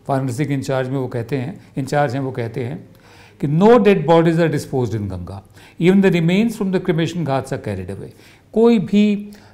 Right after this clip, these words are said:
जो मृतक शरीर होते हैं, उनको गंगा में नहीं फेंका जाता, बल्कि घाट पर भी जो होता है, जो बाद में अस्थियां होती हैं, उनको भी हटा दिया जाता है। लेकिन लोकल लोग इससे सहमत नहीं हैं। वाराणसी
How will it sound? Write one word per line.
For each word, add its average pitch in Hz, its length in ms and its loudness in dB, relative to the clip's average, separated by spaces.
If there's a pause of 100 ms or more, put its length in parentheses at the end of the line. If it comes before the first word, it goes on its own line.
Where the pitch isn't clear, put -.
(120)
जो 156 260 2
मृतक 147 320 0
शरीर 156 320 2
होते 143 240 -2
हैं, 147 60 0
उनको 139 180 -2
गंगा 123 300 -4
में 151 100 -4
नहीं 120 260 -4
फेंका 117 300 -6
जाता, 143 340 -6 (340)
बल्कि 151 240 -2
घाट 160 380 0
पर 185 100 -2
भी 185 140 -2
जो 160 140 0
होता 123 300 -4
है, 85 220 -10 (840)
जो 127 60 -4
बाद 135 260 4
में 127 460 0 (800)
अस्थियां 143 400 0
होती 107 260 -4
हैं, 92 240 -10 (160)
उनको 165 260 4
भी 180 100 4
हटा 107 280 -2
दिया 92 200 -8
जाता 87 260 -14
है। - 100 -16 (340)
लेकिन 151 220 0
लोकल 139 300 2
लोग 131 260 -2
इससे 151 200 -6
सहमत 101 460 -10
नहीं 101 240 -12
हैं। 107 140 -20 (1000)
वाराणसी 185 800 6